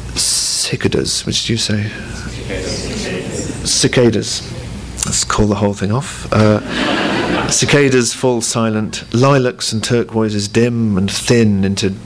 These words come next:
greys and darker greys. A bat passes within a few feet, chased by its own furry turbulence. There's not the faintest breath of a breeze. Smoke emerges from the galley flue on the ship and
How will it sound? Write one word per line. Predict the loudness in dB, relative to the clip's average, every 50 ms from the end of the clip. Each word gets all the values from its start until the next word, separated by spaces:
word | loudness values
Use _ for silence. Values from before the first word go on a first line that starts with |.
| -8 2
greys | 4 6 6 6 6 6 6 4 4
and | 2 4
darker | 4 4 4 2 0 -4
greys. | -6 -4 -2 -2 0 -2 -4 -4 -4 -4 -4 -2 2
A | 2 2
bat | 4 4 2 2 2 0 -2 -2 0
passes | 2 2 2 2 2 2 0 2 0
within | 2 2 2 2
a | 0
few | 0 0 0 0 0
feet, | 0 -2 0 2 4 4 4 2 -4 -8 -8 -12 -8 -4
chased | 0 2 4 6 6 4 4 0 -2 0
by | 0 2 2
its | 2 0 0
own | 0 2 2 2 0 0
furry | -2 -2 2 4 4 6 4 4 2
turbulence. | -2 -4 -2 0 0 0 0 0 0 0 0 -2 -2 -2 -4 -4 -6 -6 -8 -10 -10 -8 -2
There's | 0 4 4
not | 4 4 4
the | 2
faintest | 0 0 -4 -6 0 4 4 6 6 4 4 2 0 -2 0 0
breath | 2 2 2 0 -2
of | -2 -2
a | 0
breeze. | 2 4 6 6 6 4 2 -2 -6 -8 -10 -12 -10 -8 -6 -6 -6 -6 -6 -4 -2
Smoke | -2 4 6 6 6 6 6 6
emerges | 6 6 6 6 4 2 0 -2 -4 -4 -2
from | 0 2 2
the | 4 2 2 -2 -6 -6 -4 0 2
galley | 4 4 6 4 4
flue | 2 0 0 2 2 2 2
on | 2 0
the | 0 0
ship | 0 0 2 0 0 0 -4 -2
and | -2 -2 -2